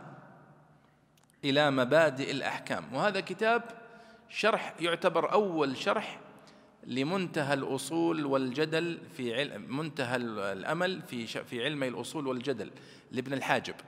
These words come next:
أول من شرحه البيضاوي في كتابه هذا مرا-، مرصاد الأفهام إلى مبادئ الأحكام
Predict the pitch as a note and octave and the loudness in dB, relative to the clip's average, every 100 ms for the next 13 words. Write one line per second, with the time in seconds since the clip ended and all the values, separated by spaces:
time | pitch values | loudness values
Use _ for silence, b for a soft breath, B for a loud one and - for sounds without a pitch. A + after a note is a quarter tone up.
0 | - - b b b b _ F3+ A3 F#3+ | -20 -20 b b b b _ 6 8 6
1 | F#3 F3 F#3 G3 F#3+ F3 D#3 A2 E2 - | 4 2 2 2 2 2 2 2 0 -6
2 | - - - - - - C3 B2+ E3+ D#3+ | -18 -20 -20 -20 -20 -8 -6 0 4 4
3 | C#3 A#2+ B2 G2 F#2 G2+ A#2 C#3 D#3+ D3+ | 4 4 4 2 0 2 4 6 4 4
4 | C3 A#2+ E3 D#3 C3+ A2+ B2 C3+ D#3+ D3+ | 0 -2 0 0 0 -4 -6 -4 -4 -2
5 | C3 B2 A2 C3+ C3+ A2+ F#2 - - | -2 -2 0 0 0 -4 -6 -8 -10